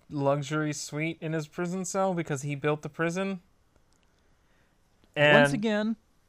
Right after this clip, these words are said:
Speaker 2: this show is mostly toothless, but this is, like, a,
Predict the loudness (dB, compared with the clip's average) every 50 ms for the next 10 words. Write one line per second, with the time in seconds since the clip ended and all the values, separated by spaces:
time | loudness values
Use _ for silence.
0 | -20 -20 -20 -20 -20 -10 -8 -6 -6 -6 -8 -6 -2 -2 0 0 0 -2 -4 -6
1 | -4 -2 -2 -2 0 -2 -4 -6 -8 -10 -10 -10 -8 -6 -6 -6 -6 -6 -8 -8
2 | -6 -6 -6 -6 -10 -16 -20 -20 _ _ _ _ _ _ _ _ -8 -8 -6 -6
3 | -8 -8 -8 -8 -12 -10 -8 -8 -8 -10 -12 -12 -12 -10 -8 -8 -10 -12